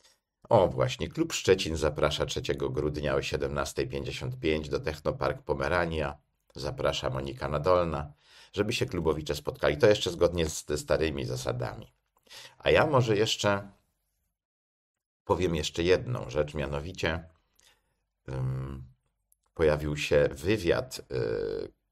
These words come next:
z Krzysztofem Królem u nas na, y, profilu, na kanale Zrób Życie Arcydzieło i jest to Krzysztof Król.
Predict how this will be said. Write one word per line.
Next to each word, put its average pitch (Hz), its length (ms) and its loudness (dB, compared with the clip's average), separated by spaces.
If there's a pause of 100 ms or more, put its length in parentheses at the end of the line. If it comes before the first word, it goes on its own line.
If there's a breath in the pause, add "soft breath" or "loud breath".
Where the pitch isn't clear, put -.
(340)
z - 140 -14
Krzysztofem 69 560 -2
Królem 87 400 4
u - 100 -2
nas 73 280 0
na, 64 400 -2 (160)
y, - 80 -8
profilu, 95 540 -4
na 67 100 -4
kanale 73 640 0 (260 loud breath)
Zrób 71 300 -10
Życie 73 320 -2
Arcydzieło 90 760 2 (480 loud breath)
i 85 380 -2 (760)
jest 113 200 0
to 135 60 -4
Krzysztof 131 540 -2
Król. 55 440 -4